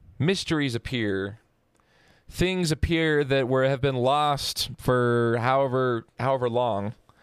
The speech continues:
So in twenty eighteen, you know, the Oregon, the lakes up there, you know, uh, started revealing, like, boats, cars that were in the river, anchors. And, uh,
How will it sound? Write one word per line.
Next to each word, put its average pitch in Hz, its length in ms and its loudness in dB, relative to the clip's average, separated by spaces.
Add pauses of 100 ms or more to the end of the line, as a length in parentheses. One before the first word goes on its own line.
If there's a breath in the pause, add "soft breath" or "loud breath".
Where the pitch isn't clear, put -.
(320 soft breath)
So 160 340 2
in 147 60 -2
twenty 185 240 -2
eighteen, 175 440 0
you 156 60 0
know, 151 200 2
the 139 80 -2
Oregon, 156 360 -2
the 139 80 0
lakes 151 340 -2 (180)
up 143 180 0
there, 143 240 2
you 135 140 -2
know, 127 260 -2 (880 soft breath)
uh, 127 300 4
started 143 380 0
revealing, 135 440 0
like, 110 340 -4
boats, 165 720 0 (160)
cars 160 540 2
that 147 140 0
were 147 180 0
in 151 60 -2
the 143 100 -2
river, 139 640 0 (160)
anchors. 147 800 0 (560 soft breath)
And, 131 320 -2
uh, 123 460 2